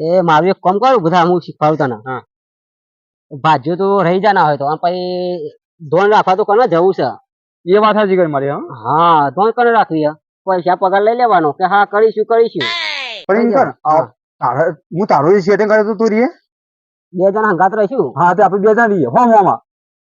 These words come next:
Speaker 1: તોય ચાલે.
Speaker 2: અને રાતનું લહણ વાયું હોય તો બરાબર, રા-, રાતનું લહણ જાય અને વેચી મારીએ.
Speaker 1: ઊંઘી જ જવું છે ને આપણે તો હું.
Speaker 2: હા, અને રાતે, રાતે લહણ વેચી મારીએ તો એટલા પૈસા ના આવે યાર આપણે.
Speaker 1: તો વેચી મારીએ તો વાત તો સાચી, આછી ખબર કે કોણ ખાઈ ગયું.
Speaker 2: હા, કે રોજરો ખાઈ ગયા, અમે ઊંઘી ગયા હતા.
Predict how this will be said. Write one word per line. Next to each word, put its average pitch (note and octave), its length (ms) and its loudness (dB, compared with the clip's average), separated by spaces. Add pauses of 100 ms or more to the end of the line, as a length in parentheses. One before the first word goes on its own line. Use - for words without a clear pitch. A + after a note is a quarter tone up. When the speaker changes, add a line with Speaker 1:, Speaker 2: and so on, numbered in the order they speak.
(140)
Speaker 1:
તોય G3+ 180 0
ચાલે. E3 300 0 (500)
Speaker 2:
અને D3+ 140 2
રાતનું F3 280 0
લહણ E3+ 260 2
વાયું F3 240 2
હોય E3+ 100 2
તો E3+ 100 -4
બરાબર, G#3+ 320 -2
રા-, E3 240 2 (160)
રાતનું D#3+ 260 0
લહણ D#3+ 260 0
જાય G#3 140 2
અને G3 260 -2
વેચી G3 200 0
મારીએ. F3+ 600 -2
Speaker 1:
ઊંઘી F#3 220 -2
જ F#3 80 -12
જવું A3+ 180 0
છે A#3 60 -2
ને A3+ 80 0
આપણે F3+ 200 0
તો F#3 100 -4
હું. G#3 200 -2
Speaker 2:
હા, G3 120 4
અને G3+ 160 4
રાતે, F#3+ 240 2
રાતે G3+ 200 4
લહણ F#3+ 320 4
વેચી G3+ 180 2
મારીએ G3+ 200 2
તો G#3+ 80 0
એટલા G#3 180 2
પૈસા F3+ 240 -2
ના A3 80 2
આવે B3 180 4
યાર A#3+ 100 4
આપણે. A3 200 0 (300)
Speaker 1:
તો D#3+ 80 -10
વેચી C3+ 320 -8
મારીએ F3+ 160 -6
તો E3+ 120 -8
વાત C#3+ 140 -4
તો F#3+ 120 -10
સાચી, F#3+ 280 -4
આછી G#3 240 -6
ખબર G#3+ 220 0
કે G3 120 -4
કોણ F#3 200 -2
ખાઈ D#3 160 -4
ગયું. D3+ 220 2
Speaker 2:
હા, A3+ 280 4
કે B3 140 2
રોજરો G#3+ 280 2
ખાઈ B3 160 2
ગયા, B3 120 4
અમે G#3+ 120 2
ઊંઘી A#3 280 2
ગયા A#3 100 4
હતા. F3 140 0